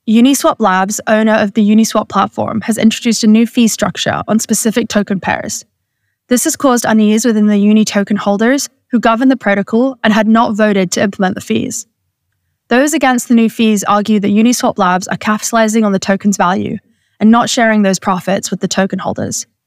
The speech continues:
But some in the community support the change, arguing that allowing companies like Uniswap Labs to monetize their front-end interfaces can create sustainable business models and promote continued development.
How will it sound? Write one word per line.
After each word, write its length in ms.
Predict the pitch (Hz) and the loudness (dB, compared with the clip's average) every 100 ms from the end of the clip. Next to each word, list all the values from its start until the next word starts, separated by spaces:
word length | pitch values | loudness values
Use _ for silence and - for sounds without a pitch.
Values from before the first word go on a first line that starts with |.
| _ _ _ - | _ _ _ -4
But 160 | 226 | -4
some 240 | - 240 262 | 0 2 4
in 80 | |
the 80 | 294 | 2
community 460 | 285 294 247 233 220 | 2 2 4 2 0
support 400 | - - 262 - | -2 -2 -2 -2
the 80 | 196 | -4
change, 420 | 196 120 104 - - | -2 -2 -4 -8 -2
arguing 380 | 214 220 226 220 | 0 2 2 2
that 100 | 208 | 2
allowing 340 | 208 202 208 | 2 0 0
companies 460 | 220 226 247 269 269 | -2 -2 0 0 0
like 100 | 247 | -2
Uniswap 460 | 233 233 240 254 190 | 0 0 0 -2 0
Labs 340 | 185 - - | -2 -2 -6
to 140 | - | -4
monetize 500 | 208 208 226 233 220 | 0 2 0 0 -2
their 80 | 214 | -2
front-end 560 | 185 240 247 - 214 202 | -2 0 0 0 0 0
interfaces 760 | 202 208 - 123 - 123 - - _ _ _ | -2 -2 -4 -6 -4 -6 -6 -10 _ _ _
can 160 | - 220 | 0 2
create 240 | 226 208 | 2 0
sustainable 460 | 202 - 220 220 202 | -2 0 0 2 0
business 320 | 208 202 - | 0 -2 -2
models 400 | 190 - 58 - | -4 -4 -6 -2
and 160 | 226 | -2
promote 320 | - - 196 - | 2 2 0 0
continued 400 | 220 - 190 175 | 0 2 2 0
development. 480 | 180 190 - - | 0 0 -2 -8